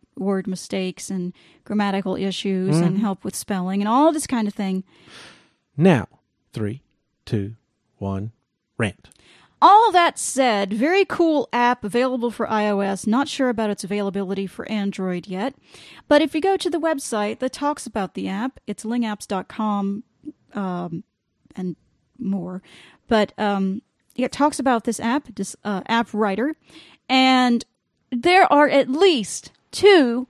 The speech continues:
Speaker 1: spelling mistakes on the homepage for that app. The front page that
Speaker 2: And
Speaker 1: talks about the app and introduces it
Speaker 2: Well
Speaker 1: and has a cool little video and everything.
Speaker 2: Well, well, well,
Speaker 1: But, but
Speaker 2: there's
Speaker 1: there are two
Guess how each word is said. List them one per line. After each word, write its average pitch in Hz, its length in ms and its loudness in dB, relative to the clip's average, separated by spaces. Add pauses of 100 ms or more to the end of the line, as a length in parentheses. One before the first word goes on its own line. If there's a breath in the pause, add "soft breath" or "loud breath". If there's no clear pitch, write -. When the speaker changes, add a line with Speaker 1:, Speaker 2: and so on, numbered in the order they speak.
Speaker 1:
spelling 320 540 6
mistakes 208 720 -2
on 233 140 2
the 233 80 0
homepage 233 540 2
for 190 120 -8
that 196 160 -4
app. 190 180 -8 (460)
The 294 80 -2
front 370 440 2
page 339 440 4
that 190 60 6
Speaker 2:
And 180 120 6
Speaker 1:
talks 381 380 4
about 277 260 6
the 240 140 -4
app 254 360 0
and 233 120 0
introduces 330 640 0
it 339 140 0
Speaker 2:
Well 320 80 10
Speaker 1:
and 233 60 2
has 226 140 0
a 190 60 -4
cool 330 320 2
little 226 200 4
video 320 600 4
and 240 140 2
everything. 311 440 0
Speaker 2:
Well, 226 240 6
well, 220 220 8
well, 226 160 8
Speaker 1:
But, 233 100 6
but - 0 -
Speaker 2:
there's 330 160 6
Speaker 1:
there 370 220 8
are 311 60 4
two 277 720 6